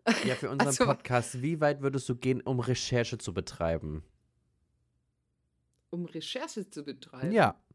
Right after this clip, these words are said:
Speaker 1: das ist eine Pflicht, die Recherche quasi, ähm, bedeutet.
Speaker 2: Ja,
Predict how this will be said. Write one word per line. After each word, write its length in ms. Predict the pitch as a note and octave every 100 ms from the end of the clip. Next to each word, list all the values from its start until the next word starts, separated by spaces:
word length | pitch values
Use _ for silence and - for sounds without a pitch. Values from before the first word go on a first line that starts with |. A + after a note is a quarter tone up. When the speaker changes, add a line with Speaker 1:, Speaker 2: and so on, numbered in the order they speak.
| _
Speaker 1:
das 160 | B2 C3
ist 40 |
eine 180 | B2+ C3+
Pflicht, 320 | - E3 -
die 80 | D3
Recherche 640 | C3+ C3 C#3 C3+ C3 A#2
quasi, 640 | - A2 G#2 G#2 G#2+ G2+ G2+ - - - _ _ -
ähm, 680 | G2+ F#2+ F#2 F2+ F2+ F2+ _ - - _ _ _ _ _ _ _ _
bedeutet. 680 | - G2+ F2+ E2+ E2 E2 -
Speaker 2:
Ja, 340 | F3 D#3 C#3+